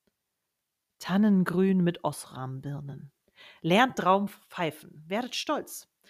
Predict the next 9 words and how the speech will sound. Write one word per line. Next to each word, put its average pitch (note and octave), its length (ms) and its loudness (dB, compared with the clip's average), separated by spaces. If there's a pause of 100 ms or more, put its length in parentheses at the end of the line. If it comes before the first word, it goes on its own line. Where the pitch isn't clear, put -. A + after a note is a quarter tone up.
(260)
Reißt G#3 540 -4
die E3 100 -10
Bretter A3+ 440 -8
von G3 180 -6
den F#3 140 -2
Stirnen, F#3+ 800 -4 (120)
denn C#3 140 -8
im C#3 140 -10
Ofen F3+ 500 -6